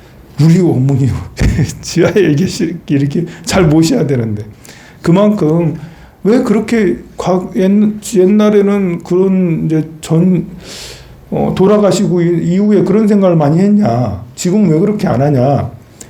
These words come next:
지금은 보이는 것만 믿는 시대이니까 그래요.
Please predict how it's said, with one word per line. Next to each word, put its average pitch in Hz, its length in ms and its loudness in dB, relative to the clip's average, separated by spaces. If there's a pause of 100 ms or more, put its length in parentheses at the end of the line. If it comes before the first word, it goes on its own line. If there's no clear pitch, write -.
(480)
지금은 180 560 2
보이는 220 420 2
것만 160 360 0
믿는 135 340 0
시대이니까 113 960 -6
그래요. 101 320 -8